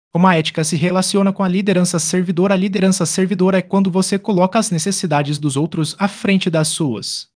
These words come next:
A ética aqui é o que mantém tudo junto. Quando você lidera servindo, está mostrando que se importa com a equipe.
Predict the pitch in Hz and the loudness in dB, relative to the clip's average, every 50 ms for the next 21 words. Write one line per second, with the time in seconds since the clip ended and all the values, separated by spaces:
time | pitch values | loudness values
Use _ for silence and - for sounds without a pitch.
0 | _ _ _ _ - 151 160 170 - - - 165 151 156 - - 208 208 202 202 | _ _ _ _ 0 0 0 0 -2 -4 -4 -4 -4 -4 -4 -2 0 0 0 0
1 | - 190 180 175 180 160 160 165 160 - 143 135 139 151 143 120 131 127 113 - | 0 0 0 0 0 0 -2 -2 -2 -4 -4 -2 -2 -2 -2 -2 -4 -6 -6 -8
2 | - - 131 - _ _ _ _ _ _ 151 151 151 156 165 175 - 156 147 147 | -12 -16 -18 -20 _ _ _ _ _ _ -2 -2 0 0 -2 -2 -2 -2 -2 0
3 | 139 135 135 151 151 - 170 170 135 147 139 123 107 - - - _ _ 160 - | 0 0 0 0 0 0 0 0 0 0 -2 -2 -4 -8 -12 -18 _ _ -10 -2
4 | - 170 175 190 208 - - 185 175 175 165 - 202 - 214 214 208 - 180 175 | 0 2 2 2 0 2 0 0 0 0 0 -2 -2 0 -2 -2 0 0 0 0
5 | 175 160 151 - 160 160 165 160 - 156 131 113 - 117 110 - | 0 -2 -4 -2 -2 -2 -2 -2 -2 -4 -4 -4 -6 -12 -16 -16